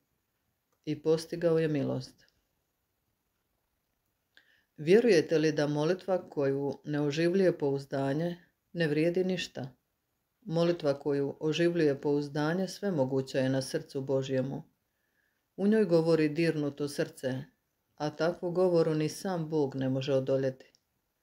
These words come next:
Kad bi molitve uvijek oživljavalo ovo pouzdanje i same gore, kaže Isus, poslušale bi vaš glas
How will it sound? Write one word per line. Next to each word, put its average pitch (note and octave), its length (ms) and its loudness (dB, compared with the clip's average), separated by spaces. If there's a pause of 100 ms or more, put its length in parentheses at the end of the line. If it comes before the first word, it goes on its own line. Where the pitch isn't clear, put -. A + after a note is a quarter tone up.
(640)
Kad D#3+ 180 -4
bi D#3 140 0
molitve G#3 460 2
uvijek E3+ 400 0
oživljavalo D#3 840 2
ovo D3 320 -2
pouzdanje D3 840 0
i C3 320 -6
same F3 460 -2
gore, D#3+ 380 0
kaže C#3+ 400 0
Isus, D#3 320 -8
poslušale E3+ 680 0
bi E3 100 0
vaš D#3 320 -2
glas D3 480 -2